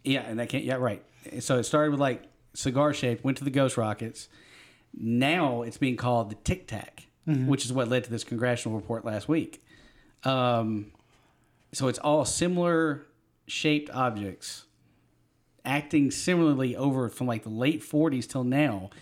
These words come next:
Speaker 1: not attacking, staying close to military places. A lot of it's happening. Uh, what was it, that, that video that you sent me? There was, like, um,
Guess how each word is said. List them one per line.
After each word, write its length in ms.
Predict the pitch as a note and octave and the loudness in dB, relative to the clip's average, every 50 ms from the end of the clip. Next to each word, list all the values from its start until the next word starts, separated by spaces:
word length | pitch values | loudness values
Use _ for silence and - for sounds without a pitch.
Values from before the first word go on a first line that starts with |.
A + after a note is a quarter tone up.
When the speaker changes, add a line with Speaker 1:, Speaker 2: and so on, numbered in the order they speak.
| - _ _ | -20 _ _
Speaker 1:
not 260 | G#2 G#2 G2+ A2 B2+ | -4 -2 0 0 0
attacking, 540 | C#3+ C#3 C#3+ B2+ A#2 A2+ - A#2+ A#2+ A2+ A2+ - - - _ _ _ | 0 0 0 0 0 -2 -4 -6 -6 -6 -8 -10 -16 -20 _ _ _
staying 320 | _ - - B2 A#2 A#2+ A#2 | _ -6 0 2 2 2 2
close 220 | - C#3 C3+ C3 | 2 0 0 0
to 100 | - C#3 | 2 2
military 460 | C3 C3+ C#3 C#3 C3 - C#3 C3+ C3 | 4 4 4 4 2 2 0 0 0
places. 500 | C3 - C3+ C3 B2 - C3+ B2+ B2 A#2+ B2+ | 0 2 2 2 0 0 -2 -2 -2 -2 -4
A 100 | - A2 | -4 -2
lot 200 | A2 A#2 C3 D#3 | 0 2 2 2
of 80 | D#3 | 2
it's 120 | C#3+ - - | 0 0 0
happening. 440 | C3+ C#3 C3+ - C3+ C3 B2+ B2+ B2+ | 0 0 0 0 -2 -2 -2 -2 -2
Uh, 80 | A#2 | -2
what 140 | A2 B2 D3 | -2 0 2
was 100 | D#3+ D3+ | 2 2
it, 120 | E3 D3 | 2 0
that, 200 | C#3+ D3 - - | -2 -4 -4 -4
that 160 | D3 E3+ F3 C#3 | -4 -4 -2 0
video 300 | C#3 C#3+ C#3+ C#3+ C#3+ C#3+ | 0 2 4 4 2 2
that 120 | C3 - | 0 -4
you 40 | C#3 B2+ | -6 -6
sent 160 | - D#3 C3+ | -6 -6 -4
me? 100 | C#3 B2+ | -2 -2
There 100 | B2 A#2 | -2 -2
was, 160 | A2 G#2 F#2+ | -4 -4 -4
like, 180 | B2+ A#2+ A2+ - | -4 -4 -2 -2
um, 340 | B2 A2+ A2 G#2+ G2+ G2+ | -2 -2 -2 -2 -4 -6